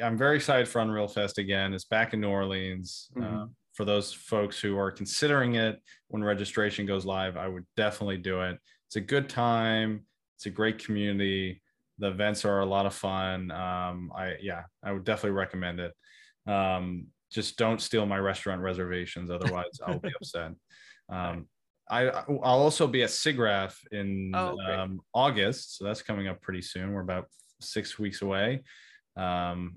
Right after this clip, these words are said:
Speaker 1: you know, the, the, the company I work for is going big. We'll have a big booth, so if folks are interested in, in meeting up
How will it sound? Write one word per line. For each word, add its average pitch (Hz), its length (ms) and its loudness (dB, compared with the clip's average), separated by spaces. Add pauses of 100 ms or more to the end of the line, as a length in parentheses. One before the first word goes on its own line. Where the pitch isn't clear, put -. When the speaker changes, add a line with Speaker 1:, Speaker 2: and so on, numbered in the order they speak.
Speaker 1:
you 98 100 -8
know, 90 220 -6
the, 92 360 -4
the, 92 340 -2
the 92 80 -4
company 95 300 -2
I - 20 0
work 92 220 -4
for 92 240 -2
is 87 160 -8 (440)
going 123 280 2
big. 131 160 4
We'll 104 80 2
have 98 100 2
a - 20 -2
big 95 260 -2
booth, 113 280 2
so 101 560 0
if 104 240 -4 (220)
folks 117 240 2
are 117 60 2
interested 110 480 2
in, 104 260 -2
in 104 280 -4
meeting 107 280 -2
up 123 260 0